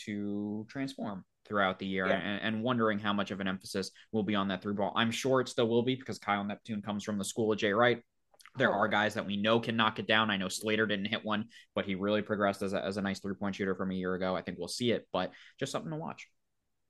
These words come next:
Speaker 2: Totally.
Speaker 1: Yeah.
Speaker 2: I'm excited. But generally, I think this was, I don't, I don't think anyone should ever be hitting their head against the wall after the first game of the season. I think there are a lot of positives. There are some bumps. There are definitely some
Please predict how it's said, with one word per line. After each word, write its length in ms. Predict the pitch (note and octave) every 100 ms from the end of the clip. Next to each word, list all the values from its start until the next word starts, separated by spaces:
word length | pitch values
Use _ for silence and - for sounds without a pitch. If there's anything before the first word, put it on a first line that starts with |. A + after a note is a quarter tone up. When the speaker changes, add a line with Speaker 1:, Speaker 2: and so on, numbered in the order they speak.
| -
Speaker 2:
Totally. 280 | F#3+ E3+ E3+ _ _ _ B2+
Speaker 1:
Yeah. 200 | E3 F4+ _ _ _ _ _ _ G3+
Speaker 2:
I'm 100 | D4
excited. 440 | D#4+ E4 E4+ A3 - _ _
But 240 | - G#3+ F3+
generally, 440 | A3 C#4 C#4+ B3+
I 140 | G3+ G#3+
think 220 | B3+ A#3+
this 180 | A#3+ A#3+
was, 260 | A3+ - - _ _ _ _ _ _
I 60 | A3
don't, 140 | A#3 -
I 220 | A#3 A3+
don't 140 | C4+
think 180 | D4 B3+
anyone 240 | A3+ A3+ A3
should 160 | G#3
ever 360 | - F#3+ G#3+ G#3+
be 320 | A3 G#3+ G#3+ _ _ - E3+ - - -
hitting 260 | G3+ G#3 G3
their 100 | F#3
head 180 | -
against 300 | F#3 F#3+ F#3+
the 80 | G#3
wall 240 | G3 G3+ F#3
after 160 | -
the 40 | E3
first 240 | F#3+ F3+
game 300 | F3+ F#3 G3+ _ -
of 80 | G3
the 60 | E3+
season. 340 | F3 G#3+ C4 _ _ _ _ _ -
I 60 |
think 160 | G#3 G3
there 80 | F#3+
are 40 |
a 60 | F3
lot 140 | E3+
of 80 | F3+
positives. 640 | F3+ F3 G3+ A3+ B3 A#3+
There 160 | - F#3
are 60 | F3+
some 200 | G3 F3+
bumps. 540 | F3+ G#3 - - - - _ G#3+
There 80 |
are 60 | G3
definitely 320 | G#3 G3+ G#3+
some 380 | G#3 G#3+ F#3+